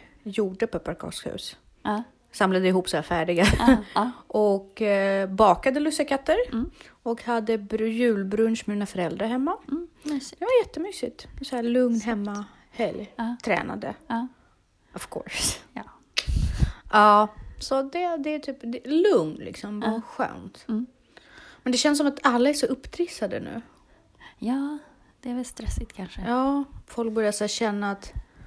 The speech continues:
Speaker 1: jag vet inte, det brukar alltid vara så här hysteriskt innan jul.
Speaker 2: Mm.
Speaker 1: Nu känner jag att skolnivån, alltså alla är så trötta.
Speaker 2: Mm.
Speaker 1: Elever är trötta,
Speaker 2: Mm.
Speaker 1: lärare är trötta.
Speaker 2: Mm.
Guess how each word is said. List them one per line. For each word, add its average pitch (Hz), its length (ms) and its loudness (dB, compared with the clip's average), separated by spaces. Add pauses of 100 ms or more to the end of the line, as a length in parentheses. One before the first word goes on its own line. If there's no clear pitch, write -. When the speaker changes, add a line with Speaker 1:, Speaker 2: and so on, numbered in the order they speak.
(280)
Speaker 1:
jag 202 80 -6
vet 269 220 0
inte, 185 140 -8
det - 20 -8
brukar 226 220 -4
alltid 220 340 -4
vara 202 80 -8
så 196 100 -8
här 170 260 -6 (1040)
hysteriskt 185 720 -2
innan 196 280 -6
jul. 208 320 -10
Speaker 2:
Mm. 220 100 0
Speaker 1:
Nu 240 80 2
känner 220 220 -2
jag 185 60 0
att 180 60 -4
skolnivån, 196 1300 -2
alltså 190 260 -6
alla 185 280 2
är 185 80 -2
så 185 120 -10
trötta. 202 480 -8
Speaker 2:
Mm. 220 180 0 (240)
Speaker 1:
Elever 185 440 2
är 175 40 -2
trötta, 180 440 -8
Speaker 2:
Mm. 175 160 -4
Speaker 1:
lärare 180 420 -2
är 170 40 -4
trötta. 170 420 -8
Speaker 2:
Mm. 208 340 -4